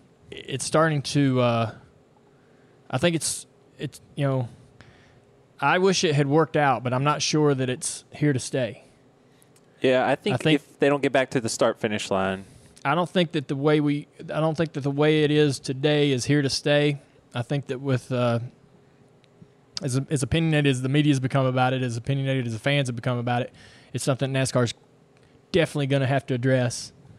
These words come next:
Speaker 1: Uh, something they can't ignore. Um, be interesting to see how that works out, though, whether they get rid of it completely or what we go, what, whether we go back to what we used to have as far as green, white checkers,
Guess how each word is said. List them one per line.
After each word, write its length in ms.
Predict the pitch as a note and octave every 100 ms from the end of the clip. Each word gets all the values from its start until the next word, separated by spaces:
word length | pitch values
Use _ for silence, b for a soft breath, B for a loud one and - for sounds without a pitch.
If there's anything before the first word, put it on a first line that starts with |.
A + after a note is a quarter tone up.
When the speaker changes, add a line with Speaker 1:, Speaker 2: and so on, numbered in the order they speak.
| b b b b b b -
Speaker 1:
Uh, 160 | B2 A#2+
something 380 | - C3+ C3+ B2+
they 60 |
can't 180 | - C3+
ignore. 380 | B2+ B2+ A#2+ A2 b b b b b _ A#3+ D4+
Um, 520 | C3 B2 A#2+ B2 D#3 _ _ _ _ _
be 100 | F3 F#3+
interesting 380 | G3 F3+ - D#3
to 60 |
see 200 | - E3+
how 160 | D3+ D3+
that 180 | D3 D#3
works 200 | D3 D#3+
out, 220 | D#3 C#3+
though, 180 | C3+ B2+
whether 220 | C3+ C3
they 80 | C3
get 160 | C#3
rid 140 | C#3 C3+
of 80 |
it 60 | B2
completely 480 | - C3+ C3+ C3 B2
or 40 |
what 180 | B2 C3+
we 100 | C3
go, 200 | C3 C3
what, 240 | C#3 D3 C#3+
whether 320 | C#3 C#3+ C3+
we 100 | C3
go 160 | C#3+ C3+
back 520 | A#2+ D3 C#3+ - - _ -
to 100 | C#3+
what 240 | C3 C#3
we 120 | C#3 C3+
used 220 | C3+ -
to 60 |
have 200 | C3 C3+
as 100 | B2+
far 200 | - C3
as 100 | B2+
green, 180 | C#3 C3+
white 180 | C3 B2+
checkers, 580 | - B2+ C3 B2+ A#2